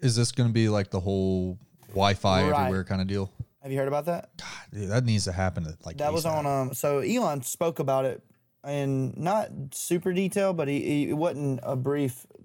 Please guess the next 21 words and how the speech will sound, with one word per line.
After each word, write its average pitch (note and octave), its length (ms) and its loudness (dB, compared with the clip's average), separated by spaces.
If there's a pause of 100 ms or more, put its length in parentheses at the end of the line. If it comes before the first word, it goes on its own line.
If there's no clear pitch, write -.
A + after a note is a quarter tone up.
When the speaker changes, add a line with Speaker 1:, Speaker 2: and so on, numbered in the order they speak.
(120)
Speaker 2:
conversation B2+ 720 -2
on C3 180 0
the B2+ 80 2
J B2+ 180 2
R B2+ 200 2
E. B2 260 2 (520)
Speaker 1:
Mm-hmm. A2+ 80 2
Speaker 2:
Um, B2 680 4
let D3 120 -6
me C#3+ 80 -2
look C3 180 -6
it - 80 -6
up. F2+ 180 -6
Uh, B1+ 280 -10 (200)
Elon G1+ 840 -12
Musk. - 680 -14 (1600)
Speaker 1:
On G2+ 200 -4
the F#2+ 80 -2
J F#2 280 -2
R F2+ 260 -2
E. G2+ 260 -4